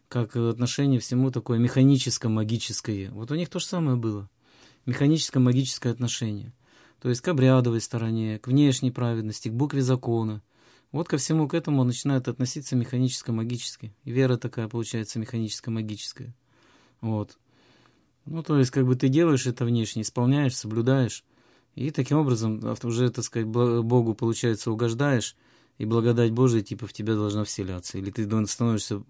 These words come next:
угодным Богу, вот, и Бог тебе подает, типа, за это бла-, благодать. Вот.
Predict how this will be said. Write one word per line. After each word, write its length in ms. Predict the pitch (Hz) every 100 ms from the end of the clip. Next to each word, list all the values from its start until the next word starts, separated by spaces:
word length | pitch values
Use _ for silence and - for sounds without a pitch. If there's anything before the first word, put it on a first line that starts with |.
| _ _ _ -
угодным 520 | 117 117 120 110 110
Богу, 380 | 113 139 123 95 _ _ _ _ _
вот, 260 | - 101 101
и 60 | 107
Бог 200 | 127 120
тебе 160 | 110
подает, 360 | 104 104 113 107
типа, 220 | - 104
за 120 | 104
это 160 | 107 101
бла-, 180 | 95 95
благодать. 600 | 98 98 98 95 92 - _ _ 120
Вот. 320 | 104 98